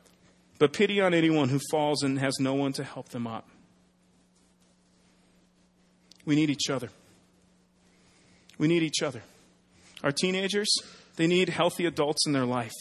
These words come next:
that are pointing them to Jesus. Adults, we need healthy teenagers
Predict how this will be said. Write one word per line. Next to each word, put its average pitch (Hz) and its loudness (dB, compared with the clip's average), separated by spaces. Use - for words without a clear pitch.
that 147 4
are 143 4
pointing 165 2
them 147 2
to 139 -6
Jesus. 123 -2
Adults, 160 2
we 180 0
need 190 0
healthy 151 -2
teenagers 127 0